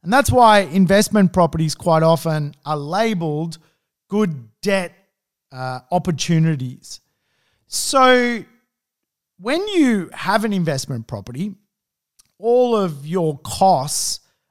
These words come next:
are tax deductible. So fundamentally, you know, your property management fees,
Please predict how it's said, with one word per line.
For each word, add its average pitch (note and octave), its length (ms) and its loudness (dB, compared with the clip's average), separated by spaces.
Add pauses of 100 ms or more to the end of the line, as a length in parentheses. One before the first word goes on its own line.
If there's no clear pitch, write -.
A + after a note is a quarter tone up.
(160)
are D3+ 140 -4
tax - 440 -10
deductible. A#2+ 680 -14 (600)
So G#3 680 0
fundamentally, G3+ 1300 -2
you D#3+ 120 -18
know, D3+ 120 -8
your C3+ 260 -10
property F3 420 -8
management F3 540 -6
fees, F3+ 680 -8